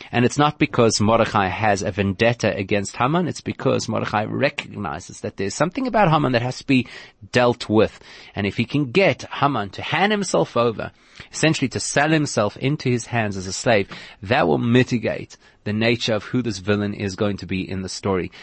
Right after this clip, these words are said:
So he essentially softens the blow that is coming. He weakens the power of Haman. Now, there is another angle and perspective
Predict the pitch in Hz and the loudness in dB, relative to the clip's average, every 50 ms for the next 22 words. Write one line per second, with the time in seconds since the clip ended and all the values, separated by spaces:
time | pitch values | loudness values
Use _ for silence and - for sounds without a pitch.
0 | - - - - - 120 107 123 123 127 - - 113 - - 156 139 143 - - | -20 -16 -6 0 2 2 4 4 2 2 0 -2 -4 -2 2 2 2 0 0 -2
1 | 135 120 - - - - - 123 - - - 127 117 113 107 - - - _ - | -4 -2 -4 -4 -4 0 0 -2 -2 -2 -4 -2 -2 -2 -6 -8 -10 -6 _ -2
2 | 104 90 - - 101 98 98 107 110 113 107 98 101 101 101 98 95 90 104 95 | -2 -2 -2 -2 0 2 4 4 4 4 4 4 2 0 -2 -6 -4 -2 0 0
3 | 92 92 87 92 - - - - - 139 127 101 90 87 87 - _ _ _ _ | 0 0 -2 -6 -8 -10 -8 -4 -2 -2 0 0 -2 -4 -6 -10 _ _ _ _
4 | _ _ _ _ _ _ _ _ _ _ - - - - 101 95 98 113 120 - | _ _ _ _ _ _ _ _ _ _ -18 -12 -6 -2 0 4 4 4 2 2
5 | - 110 107 101 - - - - - 101 98 98 98 92 87 104 98 90 - - | -2 -4 -4 -4 -6 -8 -8 -4 -2 0 0 0 -2 -2 -2 -2 -2 -2 -4 -8
6 | - - - - 156 156 156 151 - - 165 165 147 - - - 123 127 131 131 | -10 -10 -4 0 2 2 4 4 4 6 6 4 4 2 0 0 2 2 4 4
7 | 127 127 - 123 127 131 131 120 120 113 107 104 101 110 - - - 139 - - | 4 4 2 2 2 2 2 2 2 2 0 0 -2 -4 -4 -2 -2 -2 0 2
8 | 117 104 87 | 0 0 0